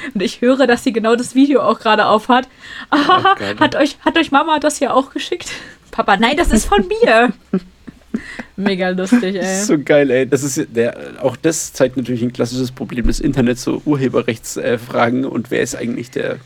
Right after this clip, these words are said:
Speaker 2: Creator oder die Creatorin eines Videos?
Speaker 1: Safe.
Speaker 2: <laughs> Eigentlich hat deine, deine Family echt gut, ja, die ganzen Proble-, <laughs> Problematiken und, ja,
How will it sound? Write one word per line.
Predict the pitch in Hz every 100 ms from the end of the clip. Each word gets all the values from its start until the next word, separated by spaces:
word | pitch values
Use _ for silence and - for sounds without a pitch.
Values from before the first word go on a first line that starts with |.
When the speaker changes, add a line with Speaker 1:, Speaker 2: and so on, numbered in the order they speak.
| -
Speaker 2:
Creator | - 127 113 160 139 113
oder | -
die | -
Creatorin | - - 127 131 127 127
eines | 117 117 -
Videos? | 123 131 165
Speaker 1:
Safe. | 170 170 170 180 180 - 170
Speaker 2:
<laughs> | - - - -
Eigentlich | 120 139 143
hat | 123
deine, | 127 123 127
deine | 127 120 120
Family | - 135 135 -
echt | - -
gut, | 151 - 160
ja, | 165 120
die | 113
ganzen | 123 123 127 123 - - _ _
Proble-, | - 127 117 123 117
<laughs> | 127
Problematiken | 143 127 123 127 127 135 - 143 - - - - -
und, | 117 120 - - - _ _ _ - -
ja, | 65